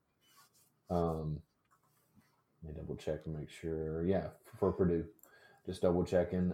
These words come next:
Um, so really nice looking pieces.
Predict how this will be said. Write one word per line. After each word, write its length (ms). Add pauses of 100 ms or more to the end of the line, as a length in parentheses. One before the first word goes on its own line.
Um, 520
so 160
really 340
nice 540 (640)
looking 420
pieces. 920